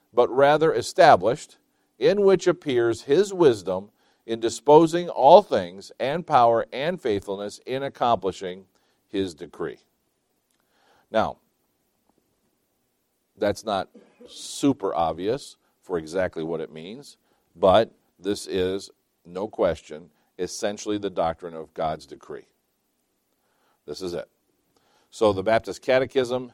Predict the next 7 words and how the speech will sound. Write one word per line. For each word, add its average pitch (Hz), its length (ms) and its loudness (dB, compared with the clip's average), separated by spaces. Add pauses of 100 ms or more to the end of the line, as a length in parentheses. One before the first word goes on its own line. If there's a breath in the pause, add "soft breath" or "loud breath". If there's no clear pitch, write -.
(160)
in 95 180 -8
its 104 400 -8 (1300)
answer, 120 440 -6 (800)
was 90 480 -4 (340)
very, 120 360 2
very 101 360 -4
succinct. 95 600 -12